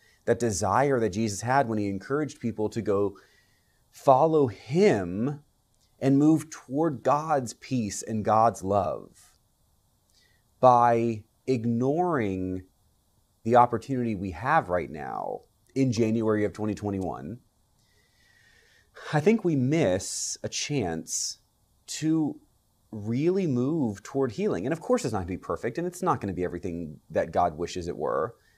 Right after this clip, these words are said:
but we have agency. We have responsibility, and we can make a difference if we take a deep breath, you know, put our big kid pants on,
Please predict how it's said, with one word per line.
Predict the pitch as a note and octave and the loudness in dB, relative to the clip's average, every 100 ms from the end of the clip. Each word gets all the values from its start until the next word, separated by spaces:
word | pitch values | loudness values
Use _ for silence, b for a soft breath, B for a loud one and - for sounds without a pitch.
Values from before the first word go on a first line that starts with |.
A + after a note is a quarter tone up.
| _ _ _ _ _ | _ _ _ _ _
but | - C3+ - - _ _ _ _ | 6 6 6 -6 _ _ _ _
we | - A#2+ A3+ | -4 0 2
have | B3 | 2
agency. | A#2 E3 A3 - - - - _ _ _ _ _ _ _ | 0 0 -4 -6 -10 -16 -20 _ _ _ _ _ _ _
We | - D3 | -2 0
have | E3+ | 0
responsibility, | E3+ - A2 A2+ C#3 - F2+ F#2+ A#2+ - - - _ _ _ _ _ _ _ - | -4 -4 0 2 0 -4 -2 0 0 -2 -12 -20 _ _ _ _ _ _ _ -6
and | B2 B2 A2 | 0 0 0
we | - G#2 A#2 F#3+ - _ _ | -4 -2 -2 -2 -8 _ _
can | - E3+ | -6 -2
make | A#2+ A#2+ | -2 -2
a | |
difference | G#2+ - G3 - - - - _ _ _ _ _ _ - | -4 -4 -6 -6 -10 -14 -16 _ _ _ _ _ _ -2
if | B2 B2 | -2 0
we | A2 A#2 A2+ A2 G#2+ G#2 G2+ _ | -2 0 2 0 0 -2 -6 _
take | - A#2+ A#2 | -4 -2 0
a | |
deep | D3 E3 | -2 -2
breath, | G2+ G2 F2 G2 - - _ _ _ _ _ _ - | 0 2 2 -2 -10 -20 _ _ _ _ _ _ -8
you | |
know, | G#2+ E2+ E2 _ _ _ _ _ _ | -2 -2 -4 _ _ _ _ _ _
put | - A#2+ | 0 4
our | C#3 | 4
big | A2 B2+ C3 G#2 _ | 2 0 0 -6 _
kid | - A#2+ F#2+ | -2 -2 -2
pants | A2 A#2 A2+ | -4 -4 -4
on, | F2+ D2 D2+ G#2 | -4 -4 -6 -10